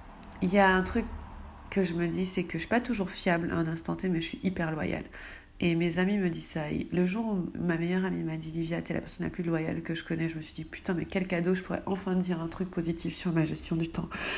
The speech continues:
<laughs> Mais c'est vrai, parce que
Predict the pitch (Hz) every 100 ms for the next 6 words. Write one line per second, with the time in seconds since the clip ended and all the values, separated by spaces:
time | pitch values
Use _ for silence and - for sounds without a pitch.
0 | - - 330 277 247 - 240 - - -
1 | - 339 - - - 202 214 226 240 208
2 | - - - - 185 185 - 185 170